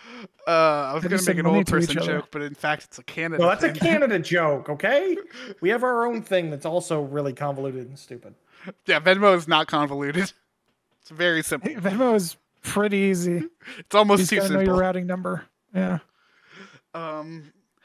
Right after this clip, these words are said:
Speaker 1: yeah, we get our main credit scene where, uh, it's the trio talking with Bruce Banner and Carol Danvers. Um, they're basically being like, "Hey, you're ten rings. We've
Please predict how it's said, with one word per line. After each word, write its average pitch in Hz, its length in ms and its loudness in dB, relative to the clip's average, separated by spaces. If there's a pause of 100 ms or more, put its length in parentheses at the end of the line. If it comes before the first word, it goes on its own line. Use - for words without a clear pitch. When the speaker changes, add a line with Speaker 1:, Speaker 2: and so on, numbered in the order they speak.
(220)
Speaker 1:
yeah, 190 160 8
we 180 100 4
get 180 140 4
our 165 140 2
main 160 140 -2
credit 240 260 4
scene 226 380 -4
where, 165 300 2
uh, 156 200 -2
it's 147 500 -10 (340)
the 160 80 -6
trio 151 520 -6
talking 143 360 -6
with 127 240 -18
Bruce 147 500 -12
Banner 143 360 -10
and 127 200 -14
Carol - 200 -16
Danvers. 156 500 -8
Um, 123 420 -12 (300)
they're 165 120 -6
basically 160 260 -4
being 151 160 -6
like, 139 100 -10
"Hey, 226 320 2
you're 196 260 2
ten 226 240 -2
rings. 196 380 -2
We've 160 320 -6